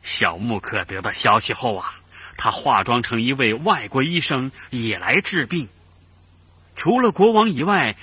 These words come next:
他给所有长驴耳朵和大鼻子的人都吃了一颗无花果。果然，不一会儿，王子、公主、嫔妃、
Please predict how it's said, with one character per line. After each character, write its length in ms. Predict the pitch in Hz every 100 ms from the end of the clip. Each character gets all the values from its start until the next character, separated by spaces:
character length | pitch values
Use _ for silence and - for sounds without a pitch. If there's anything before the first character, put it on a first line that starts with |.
| - -
他 220 | - 147
给 160 | 131 113
所 280 | - 185
有 240 | 233 143 165
长 340 | - 127 123
驴 200 | 139 208
耳 180 | 180 127
朵 120 | 160
和 160 | - 170
大 260 | 226 147
鼻 220 | 113 135 175
子 120 | 175
的 140 | 120
人 300 | 113 135 170 - - -
都 260 | 294 277
吃 260 | - - 202
了 80 | 156
一 120 | 160
颗 180 | - 180
无 220 | 147 170
花 240 | 170 151
果。 280 | 131 101 - - _ _ _ _ _ _ _
果 200 | - 139
然， 300 | 139 170 233 254 - _ - -
不 180 | 208 139
一 140 | 185
会 180 | 214 214
儿， 260 | 120 90 - _ _ _
王 380 | 107 113 131 160
子、 320 | - 104 104
公 420 | - 180 185 190 170
主、 260 | 101 87 -
嫔 360 | - 131 160
妃、 400 | - 156 151 156